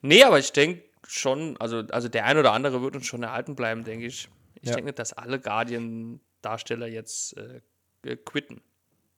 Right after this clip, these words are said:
Speaker 2: Ja. Wie viele Rollen hat, äh, Robert Downey Junior seitdem gespielt?
Speaker 1: Oh.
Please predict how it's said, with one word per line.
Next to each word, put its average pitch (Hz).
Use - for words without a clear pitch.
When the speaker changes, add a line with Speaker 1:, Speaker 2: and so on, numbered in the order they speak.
Speaker 2:
Ja. 131
Wie 123
viele 143
Rollen 139
hat, 139
äh, 135
Robert 135
Downey 135
Junior 196
seitdem 107
gespielt? 104
Speaker 1:
Oh. 202